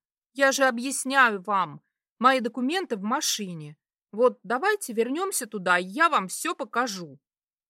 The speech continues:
Привстаю на стуле. "Сядь!" — рявкает полицейский. "Разберёмся. Теперь ты!" —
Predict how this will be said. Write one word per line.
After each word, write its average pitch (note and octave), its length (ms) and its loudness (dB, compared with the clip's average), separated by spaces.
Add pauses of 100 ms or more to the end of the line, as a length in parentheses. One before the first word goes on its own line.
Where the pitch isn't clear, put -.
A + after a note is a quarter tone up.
(140)
Привстаю F#3 600 -4
на F3+ 160 -6
стуле. D#3 500 -12 (640)
"Сядь!" — G3+ 600 2 (520)
рявкает G3+ 540 -4
полицейский. G#3 880 -2 (400)
"Разберёмся. F3 960 -2 (600)
Теперь A#3+ 420 4
ты!" — E3+ 460 -2